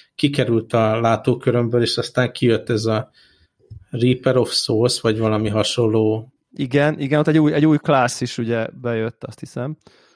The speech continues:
Speaker 1: És azt én sose játszottam, úgyhogy most, most jutottam el oda, hogy a, az ötödik actet, ötödik részt kezdtem el játszani, ami nekem teljesen új.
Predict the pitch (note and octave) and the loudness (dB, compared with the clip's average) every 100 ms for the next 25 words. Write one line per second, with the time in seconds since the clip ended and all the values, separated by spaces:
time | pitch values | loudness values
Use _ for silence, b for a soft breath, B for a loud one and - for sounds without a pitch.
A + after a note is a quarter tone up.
0 | B B B B B - B2 B2 B2 - | B B B B B 2 4 4 4 2
1 | F3 - D3+ C#3+ E3 C#3 C3+ A#2+ A2+ - | 0 2 2 2 2 2 2 2 0 0
2 | C#3+ C#3+ C#3+ C#3+ C#3+ C#3+ C3+ C#3 C#3+ C#3+ | -2 0 0 0 -4 -2 2 4 4 2
3 | F#3+ C3+ A#2+ - B2 B2 - A#2+ A2+ A2+ | -2 0 0 0 0 0 -2 -2 0 2
4 | A2+ A2+ G#2 G#2+ A2+ G#2+ A2 - B B | 0 0 0 0 2 0 -4 -10 B B
5 | B A2+ A#2+ C3+ - A2+ A2+ - - - | B -6 0 0 0 0 0 -2 -14 -20
6 | _ _ - A#2+ - - A2 - - _ | _ _ -4 -4 -2 -4 -4 -6 -16 _
7 | _ b b - A#2 B2 A2 A2 A2 G#2+ | _ b b -8 -2 0 -2 -2 0 0
8 | G#2 - - G#2+ - A#2 G#2+ G#2 G#2 G2 | 0 -6 -4 -4 -2 -2 0 0 0 -2
9 | - A2+ A2 G#2+ G#2+ A2+ G2+ G#2+ G#2 G2+ | 0 0 2 0 0 -2 -2 0 2 0
10 | - G#2 G#2+ A2 | -2 0 0 0